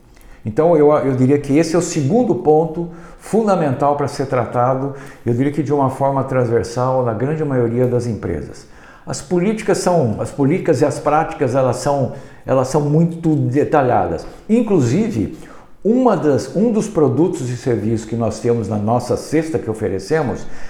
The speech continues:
é fazer dinâmicas em que a gente, pra aquele, pra aquela natureza de negócio, pra aquele momento da empresa, a gente traz pra um workshop e aplica dinâmicas mostrando exemplos e faz com que esses exemplos sejam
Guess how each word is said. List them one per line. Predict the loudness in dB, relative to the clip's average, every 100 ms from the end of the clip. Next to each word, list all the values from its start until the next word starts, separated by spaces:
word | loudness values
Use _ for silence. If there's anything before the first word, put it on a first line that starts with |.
| -4
é | 0 2
fazer | 2 2 4 2 2 0
dinâmicas | 0 2 2 2 0 -2 -4 -6 -14 -20 -10 -4
em | -2
que | 2
a | 2
gente, | 2 0 -4 -2
pra | 0 0
aquele, | -2 -4 -2 0 0 -2
pra | -2 -4
aquela | -2 0 0
natureza | 0 0 2 2 2 2 0
de | 0
negócio, | -2 0 0 0 -2 -4
pra | -6
aquele | -4 -2 0
momento | 0 2 2 0 0
da | -2
empresa, | -2 0 2 2 0 -6 -8 -16 -8
a | -4
gente | -2 -2 -2 -4
traz | 0 2 2 -2
pra | -2
um | 2 2
workshop | 2 -2 -2 0 0 -6 -16 -10 -2
e |
aplica | -2 0 -2 0 0
dinâmicas | 0 0 0 -2 -2 0
mostrando | 0 -2 0 0 2 2
exemplos | 2 2 0 0 -2 -4 -8 -18 -18 -18 -6
e | -4
faz | 0 0 0
com | 0 -2
que | 2
esses | 2 4 0 0
exemplos | 0 0 -2 -2 -2
sejam | 0 0 0